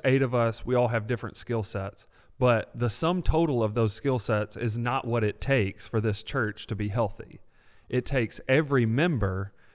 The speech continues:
doing this sober assessment to understand what God is doing in your life, what you're good at, what you're not good at. And then the outcome of that is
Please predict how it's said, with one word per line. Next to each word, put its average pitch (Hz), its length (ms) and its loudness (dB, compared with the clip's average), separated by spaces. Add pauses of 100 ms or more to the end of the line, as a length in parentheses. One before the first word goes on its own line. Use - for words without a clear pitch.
(180)
doing 165 400 6
this 123 180 0
sober 147 680 4
assessment - 840 -2 (400)
to - 120 -4
understand 120 880 0 (1300)
what 117 260 0
God 123 580 2
is 104 180 -2
doing 139 260 2
in 139 120 0
your 131 120 0
life, 120 560 -2 (720)
what 123 360 2
you're 135 140 2
good 123 260 2
at, 117 320 0 (100)
what 135 200 2
you're 127 100 4
not 123 400 2
good 139 160 0
at. 147 320 -2 (260)
And 131 220 0
then 123 400 -2 (300)
the 120 440 0
outcome 143 460 2
of 104 160 2
that 104 280 2
is 107 440 0